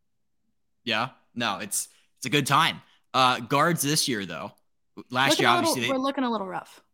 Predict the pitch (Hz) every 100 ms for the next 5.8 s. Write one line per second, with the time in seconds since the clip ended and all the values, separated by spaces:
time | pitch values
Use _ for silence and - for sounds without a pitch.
0 | _ _ _ _ _ _ _ _ _ 135
1 | 160 175 160 147 - 147 - 180 202 196
2 | 165 120 147 127 120 139 135 127 139 147
3 | 165 - 175 190 165 160 151 139 - 170
4 | 147 147 139 147 147 156 175 151 143 -
5 | 143 123 117 131 113 120 143